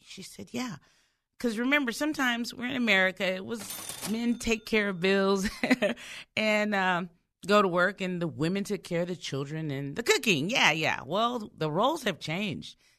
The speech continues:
Things are different now. And they say that most women book vacations. The men just pay for them. <laughs> Does that make sense? Yeah. So what does that mean? Women do a lot of administration that they don't take credit for. Right. Administering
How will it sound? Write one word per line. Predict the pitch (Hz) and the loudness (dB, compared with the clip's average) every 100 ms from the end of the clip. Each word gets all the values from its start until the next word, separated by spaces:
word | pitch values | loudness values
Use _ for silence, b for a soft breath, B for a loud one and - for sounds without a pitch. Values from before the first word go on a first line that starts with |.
| - | -4
Things | 151 175 | -4 -2
are | 202 | -4
different | 147 175 170 113 | -4 -6 -6 -8
now. | 120 98 - b b _ | -10 -12 -16 b b _
And | 170 170 160 147 | -2 0 -2 -2
they | 165 165 | -4 -4
say | 170 233 262 | -4 -6 -4
that | 175 - | -4 -4
most | 170 254 - | -4 -4 -4
women | 120 175 226 190 | -4 -2 -2 -4
book | 113 190 220 | -4 -6 -6
vacations. | 127 135 127 165 175 - 95 101 | -8 -8 -4 -4 -4 -6 -12 -12
The | - | -6
men | 123 165 | -4 -4
just | 156 127 | -4 -8
pay | - 135 | -6 -6
for | 165 98 | -8 -14
them. | 82 - - | -18 -4 -2
<laughs> | - 208 | 0 2
Does | 180 | 2
that | 160 170 | 4 2
make | 196 202 | 2 -4
sense? | - 233 247 B B B | -4 -6 -6 B B B
Yeah. | - 370 302 B B | -2 0 0 B B
So | - 247 | 0 4
what | 240 254 | 6 4
does | 240 | 4
that | 233 | 0
mean? | 254 208 b b b | 0 -2 b b b
Women | - 226 311 311 | -2 2 2 2
do | 240 262 | 2 2
a | |
lot | 208 196 | 2 0
of | 202 | -2
administration | 175 160 170 175 - - 156 151 170 - 110 - _ _ _ _ | -4 -2 -2 -2 -4 -8 -8 -8 -8 -10 -10 -14 _ _ _ _
that | 160 156 | -6 -4
they | 160 | -2
don't | 151 151 | -2 -4
take | - 170 151 | -6 -8 -10
credit | - 175 175 180 | -8 -8 -6 -8
for. | - 143 120 78 _ _ _ _ - | -8 -8 -8 -12 _ _ _ _ -6
Right. | 202 214 151 - _ _ _ _ | -4 -2 -4 -6 _ _ _ _
Administering | 175 170 180 233 294 - 196 165 139 127 | -6 -4 -2 -2 -2 -2 -2 -2 -2 -4